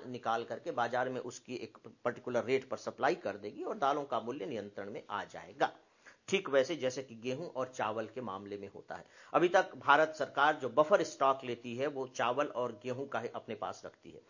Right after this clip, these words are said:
इसलिए आप देखेंगे कि भारत में, के बाजार में चावल और गेहूं के दाम unreasonable लेवल पर कभी भी उतने बढ़ नहीं पाते।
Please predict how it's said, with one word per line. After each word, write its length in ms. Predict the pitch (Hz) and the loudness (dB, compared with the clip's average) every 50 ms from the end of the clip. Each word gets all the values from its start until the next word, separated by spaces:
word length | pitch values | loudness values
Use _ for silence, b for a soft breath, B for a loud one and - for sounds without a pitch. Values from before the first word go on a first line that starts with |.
| B B B B B | B B B B B
इसलिए 240 | 160 160 196 196 190 | -6 0 4 8 10
आप 120 | 170 170 | 10 10
देखेंगे 380 | 143 151 160 160 165 160 160 160 | 8 6 4 4 2 0 -2 -2
कि 120 | 156 151 | -2 -4
भारत 320 | 135 120 123 131 139 139 - 135 | -2 0 2 2 2 2 0 -2
में, 220 | 135 131 131 117 - - _ | -4 -4 -4 -6 -10 -12 _
के 80 | - 123 | -6 -2
बाजार 380 | 117 113 113 110 113 113 123 | 0 0 0 0 0 -2 -2
में 160 | 135 147 143 - | -2 -6 -8 -4
चावल 400 | - 120 113 123 131 160 170 165 | 0 2 2 2 2 2 0 0
और 320 | - 127 127 127 123 - - | -2 -2 -2 -2 -2 -4 -8
गेहूं 460 | 123 113 113 123 123 123 127 143 147 | -12 -10 -8 -6 -6 -6 -6 -6 -8
के 180 | 143 - 113 107 | -6 -6 -8 -4
दाम 300 | 107 107 113 127 135 - - - | -2 -2 -2 -2 -4 -6 0 2
unreasonable 1000 | 147 160 165 165 143 131 120 120 131 117 110 117 131 143 143 139 160 165 156 - b b b b b - | 2 2 4 2 0 0 0 -2 -4 -6 -6 -4 -4 -2 0 0 0 0 -2 -4 b b b b b 0
लेवल 300 | 131 139 135 135 143 131 | 4 4 4 6 4 2
पर 220 | - - 143 139 | 2 0 0 0
कभी 360 | - - 127 120 110 123 127 117 | 0 0 -2 -2 -2 -2 -6 -6
भी 300 | 110 117 131 165 - - _ _ - | -6 -8 -8 -8 -10 -12 _ _ -10
उतने 320 | 139 135 - - 127 139 143 | -10 -10 -8 -6 -4 -4 -4
बढ़ 300 | 127 98 123 131 139 156 156 - | -2 2 4 4 4 4 0 -6
नहीं 420 | 131 120 120 117 117 120 135 131 135 | -10 -10 -8 -6 -6 -4 -6 -6 -6
पाते। 300 | - 143 - _ - | -8 -12 -12 _ -20